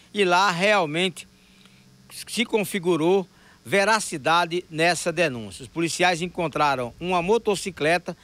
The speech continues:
já totalmente desmontada, além de outras peças de outras motos. Uma mulher, dona da casa, foi conduzida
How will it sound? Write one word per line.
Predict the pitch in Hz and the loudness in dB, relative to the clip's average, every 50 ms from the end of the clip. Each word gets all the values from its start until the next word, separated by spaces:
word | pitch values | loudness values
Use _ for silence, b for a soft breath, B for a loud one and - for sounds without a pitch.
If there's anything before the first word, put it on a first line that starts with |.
| B B B B - | B B B B -12
já | 120 117 160 175 190 190 - _ _ _ | -2 0 2 4 4 2 0 _ _ _
totalmente | 220 240 269 269 - - 240 190 165 147 156 165 160 139 - 139 | 2 2 2 2 2 2 2 2 2 0 0 -2 -2 -4 -8 -10
desmontada, | 120 110 143 202 240 226 175 180 175 147 127 - _ 143 135 143 156 160 180 175 170 b b b b b b b | -6 0 2 4 4 4 2 -2 -6 -6 -6 -6 _ 0 2 2 2 0 -2 -4 -4 b b b b b b b
além | - 220 233 208 196 208 220 | 0 2 2 2 2 0 0
de | 196 185 202 | -2 0 2
outras | 196 202 220 233 233 240 240 196 - - | 2 4 4 2 2 -2 -4 -4 -6 -10
peças | _ _ 185 180 190 190 156 - 165 139 120 | _ _ 2 4 4 4 0 -2 -8 -10 -8
de | 120 156 160 | -4 0 2
outras | 165 170 180 175 185 180 156 139 | 2 2 2 0 -2 -4 -4 -2
motos. | 147 165 165 170 165 151 - - - - - _ b b b b b b b b b b b b b b _ - | 0 2 4 4 2 2 0 -6 -20 -20 -20 _ b b b b b b b b b b b b b b _ -2
Uma | 208 269 277 269 | 2 2 2 2
mulher, | 240 208 180 165 175 185 208 214 | 2 2 2 4 4 4 4 2
dona | 185 147 175 190 196 196 | 0 0 -2 0 0 2
da | 190 220 214 - | 2 0 0 0
casa, | _ - 185 190 196 196 180 196 220 214 214 208 - - | _ 2 2 2 2 2 2 0 0 0 0 -4 -10 -20
foi | 170 - - - 175 185 196 202 208 202 - - - - - - | -20 -18 -8 -2 0 2 4 2 2 0 -8 -18 -20 -20 -14 -2
conduzida | - 240 269 262 247 240 185 131 107 139 196 240 254 208 202 147 | 0 2 2 2 0 -4 -4 -4 -2 0 2 2 2 2 0 0